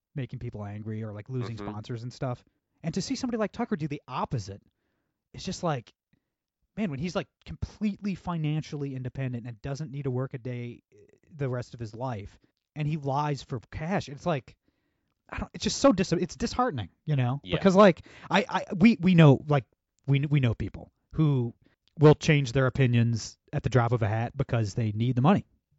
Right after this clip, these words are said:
Speaker 1: You know, like, you and I have seen it. We've been doing this long enough.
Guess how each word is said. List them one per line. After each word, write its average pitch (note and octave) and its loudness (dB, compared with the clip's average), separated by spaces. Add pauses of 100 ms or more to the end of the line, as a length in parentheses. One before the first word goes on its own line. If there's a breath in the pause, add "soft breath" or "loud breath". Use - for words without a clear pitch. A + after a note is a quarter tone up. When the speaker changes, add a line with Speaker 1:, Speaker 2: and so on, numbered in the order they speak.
(480)
Speaker 1:
You B2 2
know, G#2 0
like, A#2+ 0
you B2+ 6
and C3 4
I C3 2
have B2+ -2
seen A#2 -4
it. - -8 (180)
We've B2 2
been A#2+ 0
doing B2 2
this A#2 -4
long A2 0
enough. F#2 -8